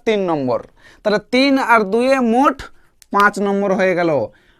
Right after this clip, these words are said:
ব্যাকরণ থেকে কোনো দু নম্বরের প্রশ্ন থাকছে না। এমসিকিউ দুটো, এসএকিউ তিন-, তিনটে, দুটো আর তিনটে মোট পাঁচ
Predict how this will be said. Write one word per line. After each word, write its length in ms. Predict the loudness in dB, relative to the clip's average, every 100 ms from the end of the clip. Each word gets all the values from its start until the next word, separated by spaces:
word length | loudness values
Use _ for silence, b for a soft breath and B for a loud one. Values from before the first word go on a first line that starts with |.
| _ -4
ব্যাকরণ 460 | 4 6 6 2 2
থেকে 180 | 0
কোনো 520 | -2 0 2 2 0 -4
দু 160 | -2 0
নম্বরের 340 | 0 0 0
প্রশ্ন 380 | 0 -2 -2 -2
থাকছে 360 | 0 0 0 -2
না। 320 | 2 2 2 _ _ _ 0
এমসিকিউ 520 | 0 0 -4 0 0
দুটো, 380 | 0 2 2 0 _ _
এসএকিউ 460 | -4 -4 -4 -4 -4
তিন-, 420 | -2 -4 -4 -8 -4
তিনটে, 440 | -2 0 0 -2 b b -10
দুটো 240 | -4 0 2
আর 140 | 2 0
তিনটে 440 | -4 -2 -2 -4 -10 _
মোট 240 | -4 -4 -4 2
পাঁচ 340 | 4 4